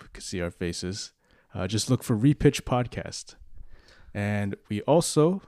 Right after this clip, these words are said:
have an email. Of course, if you have any comments, suggestions, you like us, you hate us, <laughs> shoot us an email at repitchpodcast at gmail dot com. And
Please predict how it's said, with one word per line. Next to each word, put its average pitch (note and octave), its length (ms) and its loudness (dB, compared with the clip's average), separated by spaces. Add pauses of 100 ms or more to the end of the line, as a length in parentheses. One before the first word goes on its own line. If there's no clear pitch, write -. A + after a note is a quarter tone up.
(100)
have A2 200 -2
an A2 140 -2
email. G#2 520 0
Of - 120 -16
course, G2+ 380 -2
if - 240 -10
you G#2 200 0
have G2+ 200 -2
any G2 240 -2 (160)
comments, F#2 500 -4
suggestions, G2+ 800 -4
you F2+ 60 -8
like D2+ 260 -10
us, - 220 -8
you F2 200 -12 (280)
hate D#2+ 160 -6
us, - 300 -6 (200)
<laughs> - 1000 -4
shoot - 340 4
us C3 180 6
an A#2+ 100 4
email A#2+ 260 6
at G2 180 2
repitchpodcast A2+ 1120 0
at F2 160 -6
gmail F2+ 400 -4
dot D2+ 180 -8
com. F2 260 -6 (800)
And F#2 460 -4